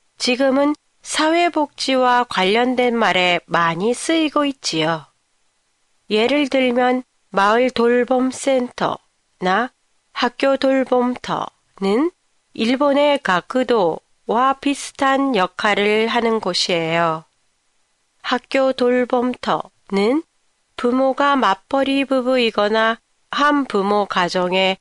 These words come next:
초등학생들을 위해 학교에서 방과 후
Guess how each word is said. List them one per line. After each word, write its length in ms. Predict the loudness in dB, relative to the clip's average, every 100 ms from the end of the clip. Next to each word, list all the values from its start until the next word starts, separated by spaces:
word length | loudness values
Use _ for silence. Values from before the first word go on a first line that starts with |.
| _ _
초등학생들을 1200 | -4 -2 0 0 -2 -2 -2 -2 0 -2 -2 -2
위해 420 | -4 -2 -2 -2 -8 _ _ -8
학교에서 920 | -4 -4 0 0 2 0 0 2 0
방과 540 | 0 0 2 2 2
후 320 | 0 0 0